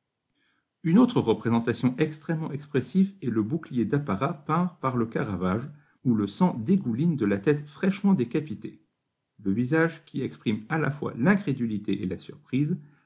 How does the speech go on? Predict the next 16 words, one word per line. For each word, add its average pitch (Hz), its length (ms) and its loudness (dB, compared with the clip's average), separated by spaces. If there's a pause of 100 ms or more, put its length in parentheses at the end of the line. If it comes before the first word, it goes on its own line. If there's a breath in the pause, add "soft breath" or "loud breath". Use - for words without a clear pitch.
(160 loud breath)
a - 80 0
des 139 140 2
traits 175 240 -2
quelque 208 280 2
peu 196 160 4
masculins, 185 600 4 (240)
le - 160 -6
peintre 147 480 0
ayant 110 240 0
pris - 300 -6
un 98 120 0
jeune 135 240 2
homme 147 240 0
comme 156 200 -2
modèle 120 440 2 (340 soft breath)
ou, 240 280 2